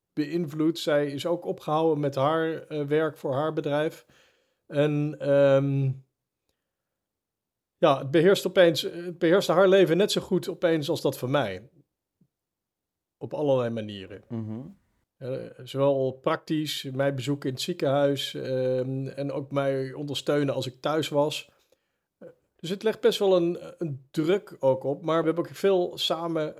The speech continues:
Speaker 1: gehuild en gehoopt en gelachen en elkaars hand vastgehouden.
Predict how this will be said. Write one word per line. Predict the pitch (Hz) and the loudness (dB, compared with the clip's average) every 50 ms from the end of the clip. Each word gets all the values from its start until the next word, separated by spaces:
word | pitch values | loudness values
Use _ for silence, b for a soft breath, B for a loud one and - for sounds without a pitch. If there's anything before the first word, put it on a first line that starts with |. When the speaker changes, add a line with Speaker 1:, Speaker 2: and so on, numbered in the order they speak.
| 151 - | -16 -16
Speaker 1:
gehuild | - - - - _ - 175 170 143 135 127 131 147 160 165 165 160 160 - | -16 -16 -16 -16 _ -8 -8 -6 -6 -4 -2 0 2 4 4 4 2 0 -4
en | - 160 156 139 | -8 -8 -8 -8
gehoopt | - - 147 131 131 143 147 147 147 - | -8 -6 -2 2 2 4 2 2 -2 -4
en | 156 143 135 | -6 -6 -6
gelachen | - - 151 143 143 139 135 - 139 135 135 135 131 | -4 -4 -2 0 0 0 -2 -2 -2 0 0 0 -2
en | 135 135 131 131 127 - b b b b b | -4 -6 -6 -6 -8 -12 b b b b b
elkaars | _ - - 151 139 131 - | _ -8 -4 -2 -2 -2 0
hand | 139 147 156 143 | -2 -2 -4 -4
vastgehouden. | - 160 139 - - - 135 127 127 131 131 127 127 127 127 | -6 -6 -6 -6 -6 -8 -6 -4 -4 -2 -2 -2 -2 -4 -6